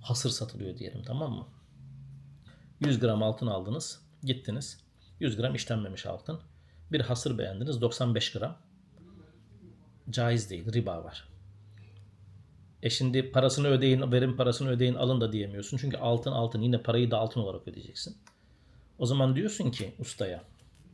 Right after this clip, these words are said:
"Sen benim bu yüz gram altınıma karşılık bana yüz gram altın ver." falan. Bunun da bir mantığı yok.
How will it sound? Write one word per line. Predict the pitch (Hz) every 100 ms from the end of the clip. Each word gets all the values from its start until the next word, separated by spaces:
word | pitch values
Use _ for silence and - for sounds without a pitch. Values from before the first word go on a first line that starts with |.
| - - - - - - - - -
"Sen | - 147
benim | 135 139 127
bu | 135
yüz | 143
gram | 127 131 135
altınıma | 127 123 127 127
karşılık | - 120 113 120 117 - - _
bana | 110 117
yüz | 120 113
gram | 117 117
altın | 117 117 117
ver." | 110 107
falan. | 117 107 113
Bunun | 143
da | 117
bir | 113
mantığı | 113 98 92 -
yok. | 101 180 -